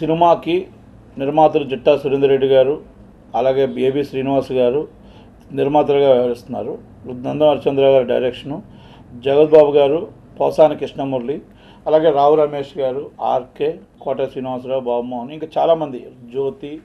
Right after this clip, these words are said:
ఇంకా చాలా, మొత్తం టోటల్గా అందరూ సీనియర్ ఆర్టిస్టులు యాక్ట్ చేయడం జరిగింది.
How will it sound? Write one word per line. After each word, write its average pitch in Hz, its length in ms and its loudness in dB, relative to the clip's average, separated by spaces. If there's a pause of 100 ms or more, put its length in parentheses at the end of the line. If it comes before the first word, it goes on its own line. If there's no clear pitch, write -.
(120)
ఇంకా 151 220 -16
చాలా, 135 220 -6
మొత్తం 127 240 -14
టోటల్గా 135 360 -6 (460)
అందరూ 143 260 -10
సీనియర్ 139 280 -6
ఆర్టిస్టులు 123 440 -12 (140)
యాక్ట్ 123 180 -12
చేయడం 113 240 -12
జరిగింది. 101 300 -20